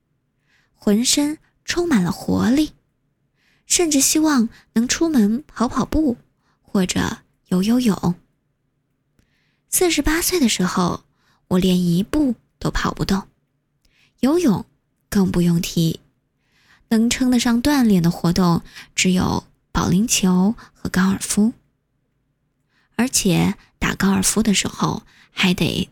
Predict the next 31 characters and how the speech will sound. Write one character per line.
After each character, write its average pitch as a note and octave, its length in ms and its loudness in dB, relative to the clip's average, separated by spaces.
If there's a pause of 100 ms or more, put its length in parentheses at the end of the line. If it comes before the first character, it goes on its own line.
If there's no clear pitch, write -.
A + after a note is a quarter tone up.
坐 G#3 200 0
在 - 160 0
电 G3+ 300 0
动 F3+ 180 -4
车 A3+ 380 0
上。 - 200 -4 (1700)
六 C#4+ 380 2 (100)
到 A#3 180 4
九 - 300 -2
岁 D4+ 300 0
的 G#3+ 100 2
时 F3+ 160 0
候， - 380 -2 (640)
我 C#4 100 0
每 C#4+ 180 2
天 C#4 520 0
运 G#3+ 240 2
动 G3 380 2 (120)
半 D4 200 0
个 G#3 80 4
小 - 220 0
时， F3+ 440 2 (560)
还 - 180 -4
不 - 200 -4
包 E3 240 0
括 - 360 -4 (260)
游 G3 200 0
泳 A3+ 180 0 (100)
的 G#3+ 100 0
时 - 220 -2
间。 - 260 -6